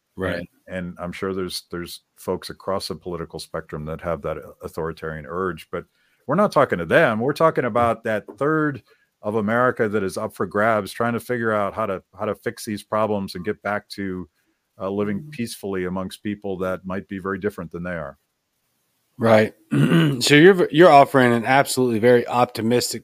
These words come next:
Speaker 1: point of view. I'm gonna, uh, I'm gonna go back to his comment in a little bit, because what he's saying is something that's been heavy on my heart lately. But I wanted to ask you, and I, I think you bring up some enormously valid points, right?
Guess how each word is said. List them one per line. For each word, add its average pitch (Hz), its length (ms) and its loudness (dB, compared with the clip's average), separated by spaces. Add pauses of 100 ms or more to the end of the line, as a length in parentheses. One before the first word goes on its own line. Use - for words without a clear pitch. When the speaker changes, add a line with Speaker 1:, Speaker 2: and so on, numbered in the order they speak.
(140)
Speaker 1:
point 113 220 -2
of 98 80 -8
view. 117 260 0 (340)
I'm 131 120 4
gonna, 135 380 4
uh, 123 240 -2
I'm 123 100 -10
gonna 127 140 -2
go 127 160 0
back 123 260 0
to 113 60 -10
his 117 360 -4 (720)
comment 131 500 0
in 120 140 -8
a 113 80 -4
little 123 220 -2
bit, 117 240 0
because 107 460 -4 (160)
what 123 200 -6
he's 123 300 -8
saying 120 320 -6
is 110 100 -12
something 120 260 -10
that's 113 160 -10
been 117 140 -10
heavy 120 300 -4
on 113 80 -6
my 110 120 -8
heart 120 360 -4
lately. 110 300 -6
But 113 260 -8 (1200)
I 135 80 0
wanted 151 200 -2
to 113 100 -8
ask 127 400 -4
you, 131 220 -2
and 113 260 -8 (600)
I, 135 280 -6
I 131 40 -2
think 170 180 -4
you 151 220 -10
bring 135 320 -4
up 156 160 2
some 131 320 -6 (100)
enormously 135 1200 -2
valid 127 520 -4
points, 120 560 -10
right? 123 200 -8